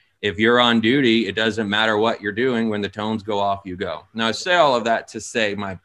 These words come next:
tougher issues, uh, within the mental health issue has been there, running those calls, and, and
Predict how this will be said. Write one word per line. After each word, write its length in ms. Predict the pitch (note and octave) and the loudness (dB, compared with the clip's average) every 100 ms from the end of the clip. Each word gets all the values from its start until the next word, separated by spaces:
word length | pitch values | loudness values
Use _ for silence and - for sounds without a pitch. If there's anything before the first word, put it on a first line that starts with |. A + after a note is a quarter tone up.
| - | -16
tougher 520 | - E3 D3+ D3+ A#2+ A2+ | 0 0 2 -2 -2 -2
issues, 640 | B2 - A2 G2+ G2 G2 _ _ _ _ - | -6 -6 -8 -8 -10 -14 _ _ _ _ -4
uh, 440 | G2+ F#2+ F2 D2 - | 0 0 -2 -8 -10
within 340 | A2 A#2+ C#3 C#3 | -4 2 4 4
the 60 | |
mental 360 | B2 C3+ C3 A2+ | 4 2 0 0
health 320 | C#3 G3 - | 4 4 4
issue 320 | A#2+ A2+ B2 | 0 -2 -2
has 160 | A2+ G2 | -2 -2
been 240 | G#2 A2 A2 | -2 -2 0
there, 280 | G#2 F#2 | 0 -2
running 400 | F#2 G#2 A#2+ A#2+ | -2 -2 0 0
those 300 | A2+ A2 G#2 | -2 -2 -4
calls, 500 | - G#2 G2 G2 F#2+ | -6 -4 -2 -2 -6
and, 160 | F#2 F#2 - | -10 -12 -10
and 400 | F#2+ F#2 F2+ F2 | -8 -8 -8 -12